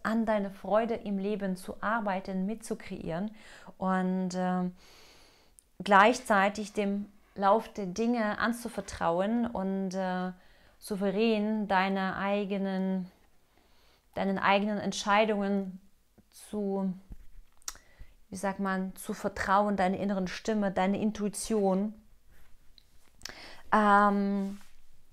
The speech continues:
und auch gleichzeitig loslassen. Also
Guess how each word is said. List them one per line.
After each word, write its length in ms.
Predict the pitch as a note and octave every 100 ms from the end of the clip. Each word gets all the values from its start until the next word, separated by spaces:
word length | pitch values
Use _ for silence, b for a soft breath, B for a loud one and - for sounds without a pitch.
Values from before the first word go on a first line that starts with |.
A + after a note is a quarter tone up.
| - - - - - - - - - _ _ _ _ _ _ _ _ _ - - _
und 440 | - G3 G3 G3 - - - _ - -
auch 240 | G3 G3
gleichzeitig 800 | - G3 A3 - - G3+ G3+ -
loslassen. 880 | G#3 A3+ - F3+ F3 - E3+ F3 F3+ - _ _ - _ _ B B B B
Also 360 | - G#3 G#3